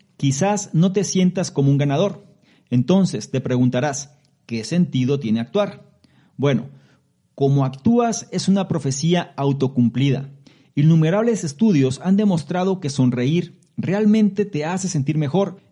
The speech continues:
y adoptar poses de poder te hace sentir más poderoso.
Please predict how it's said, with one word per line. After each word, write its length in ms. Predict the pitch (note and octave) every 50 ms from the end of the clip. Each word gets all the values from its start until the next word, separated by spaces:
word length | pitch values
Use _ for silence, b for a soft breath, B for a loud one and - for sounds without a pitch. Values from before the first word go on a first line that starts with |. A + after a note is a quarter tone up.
| b -
y 120 | A#2 A#2+
adoptar 680 | C#3+ C#3+ C#3 C#3 C#3 - - G3 G3+ G3+ G3 - -
poses 320 | - G3+ G3+ G3 G3 F#3+ D#3+
de 100 | D#3 C#3+
poder 540 | C#3+ C3+ C3 C#3+ F3+ G#3 G#3 G3+ - - _
te 160 | - B2+ B2+ C#3+
hace 180 | D#3 E3 -
sentir 460 | D#3+ - C#3 B2+ B2+ C3+ C#3+ D#3 C#3+
más 220 | B2+ A#2 A2+ A2+ -
poderoso. 580 | - C3 B2+ B2+ C#3+ F#3 G#3 - - F#2+ F#2